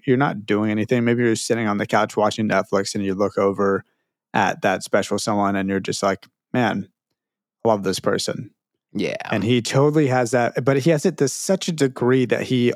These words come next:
Speaker 1: audibly s-, says it out loud. And that's the first time he's admitting it. You know, I think we've all had that, "Oh, I didn't mean to say I love you" moment in our lives. And this is certainly his, but it, fortunately it wasn't in front of,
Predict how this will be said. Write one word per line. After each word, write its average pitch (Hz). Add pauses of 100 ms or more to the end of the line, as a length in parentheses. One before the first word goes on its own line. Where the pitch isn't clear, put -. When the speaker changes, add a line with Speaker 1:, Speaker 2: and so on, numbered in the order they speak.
Speaker 1:
audibly 110 (540)
s-, -
says 123
it 107
out 104
loud. 92 (440)
And 113
that's 113
the 117
first 120
time 104
he's 104
admitting 98
it. 92
You 104
know, 95
I 98
think -
we've 120
all 113
had 107
that, 101
"Oh, 135
I 127
didn't 139
mean 131
to 120
say 117
I 104
love 110
you" 101 (340)
moment 113
in 101
our 98
lives. 95 (440)
And 98
this -
is 107
certainly 107
his, 107
but 127
it, 117
fortunately 135
it 104
wasn't 107
in 104
front 110
of, 98